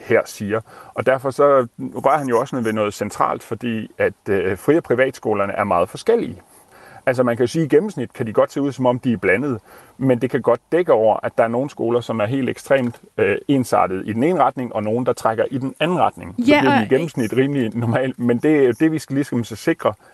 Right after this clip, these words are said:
Speaker 1: at de bliver blandet,
Speaker 2: Mm.
Speaker 1: og ikke bare, at man har nogen for dem, der har en svag social baggrund, og
Speaker 2: Okay.
Speaker 1: nogle af dem, der er godt kørende.
Speaker 2: Jens Joel, øh, Socialdemokratiets undervisningsordfører,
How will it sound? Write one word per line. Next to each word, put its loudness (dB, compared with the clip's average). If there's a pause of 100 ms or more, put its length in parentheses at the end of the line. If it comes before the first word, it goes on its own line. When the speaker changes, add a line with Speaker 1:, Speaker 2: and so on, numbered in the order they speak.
(120)
Speaker 1:
at -4
de 0
bliver 2
blandet, 2 (220)
Speaker 2:
Mm. -4
Speaker 1:
og 6
ikke -2
bare, 0
at -2
man -2
har 2
nogen 0
for 0
dem, 0
der 0
har 0
en -10 (340)
svag 0
social 0
baggrund, 0
og 6
Speaker 2:
Okay. 2
Speaker 1:
nogle 0
af 2
dem, -2
der 2
er 2
godt 0
kørende. -4 (160)
Speaker 2:
Jens 0
Joel, 2
øh, 0
Socialdemokratiets -2
undervisningsordfører, 0